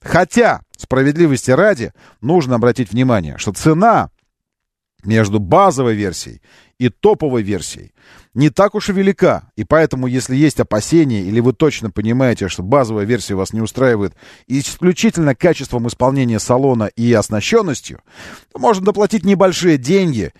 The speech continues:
и взять версию, где все это уже будет. Потому что, э, цена этого автомобиля, э, учитывая его класс, фактические габариты и фактическую оснащенность, на мой взгляд, это еще одно его преимущество,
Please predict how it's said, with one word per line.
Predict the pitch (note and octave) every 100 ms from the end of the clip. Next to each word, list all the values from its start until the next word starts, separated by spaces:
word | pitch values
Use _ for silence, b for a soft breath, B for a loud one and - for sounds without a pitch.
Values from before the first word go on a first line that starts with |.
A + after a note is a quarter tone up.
| b b
и | A2+
взять | B2+ D3 E3 B2
версию, | E3+ F#3 - C#3+
где | B2+
все | C#3 E3+ G3+
это | G3
уже | D#3+ A#2+ D#3+
будет. | C#3 D3+ C#3 F2+ - _ B B
Потому | - B2 D3
что, | - C#3+ C3+ A#2+
э, | G2 G2+ G2 F2+
цена | - D3+ D#3+ A3 F3+
этого | C3+ C3 B2+
автомобиля, | - A#2+ B2 A2+ F#2 D#2 _ B B B
э, | D#2 D#2+ D#2+
учитывая | D3+ - G#3+ G3+ D#3 C#3+
его | C3 B2 D3 D#3
класс, | C#3 C#3+ D3 D3 A#2+ - -
фактические | A#2 - - D3 - C#3
габариты | G#2+ C3+ C3+ D3+ E3 D3+ G2+ D#2+ b b
и | A2+
фактическую | - C3 D3+ B2+ A#2 A#2
оснащенность, | G2+ A2+ A2+ - G3+ A2 -
на | G2 C#3+
мой | G3+ G#3
взгляд, | A#2 A#2+ F2+ _ B B
это | D3+ E3
еще | D3+ C3+ - G3+
одно | F#3+ D#3
его | B2+ G#2+
преимущество, | B2 B2 B2 D3 A#2+ - E2+